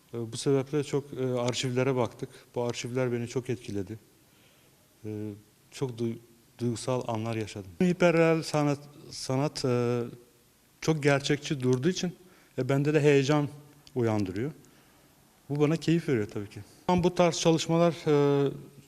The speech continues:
çok nadir de olsa yapılıyor. Bazı müzelerde mesela gezdiğim müzeler var yurt dışında. Bunlar çok etkili müzeler. Tabii insanlar daha, e,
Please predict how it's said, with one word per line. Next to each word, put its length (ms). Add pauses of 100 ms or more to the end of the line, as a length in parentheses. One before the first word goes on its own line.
(500)
çok 240
nadir 420
de 60
olsa 320 (140)
yapılıyor. 600 (360)
Bazı 260
müzelerde 460
mesela 340 (440)
gezdiğim 440
müzeler 340
var 180
yurt 260
dışında. 280 (140)
Bunlar 220
çok 240
etkili 320
müzeler. 400
Tabii 200
insanlar 440
daha, 240 (580)
e, 60